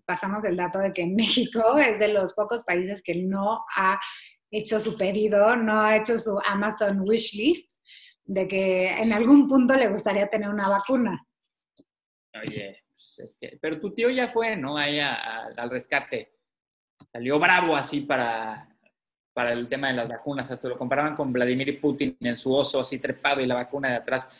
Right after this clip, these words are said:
Speaker 2: Quien no tenga ese sticker, no use WhatsApp, porque ese sticker es la onda del tío de Pau, Marcelo Ebrard.
Speaker 1: Sí, ya salió Marcelo y dijo que sí,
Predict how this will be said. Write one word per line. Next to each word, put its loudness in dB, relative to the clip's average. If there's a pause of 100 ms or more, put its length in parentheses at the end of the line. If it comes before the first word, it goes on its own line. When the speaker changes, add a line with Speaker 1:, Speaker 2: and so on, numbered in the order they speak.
(220)
Speaker 2:
Quien -2
no -2
tenga 2
ese 0
sticker, 0 (560)
no -6
use -6
WhatsApp, -6 (380)
porque -4
ese -4
sticker -2
es 0
la -8
onda -18 (240)
del -6
tío 0
de 0
Pau, -4 (160)
Marcelo -2
Ebrard. -2 (1040)
Speaker 1:
Sí, -4
ya 0
salió 4
Marcelo 2
y 2
dijo -6
que -10
sí, -10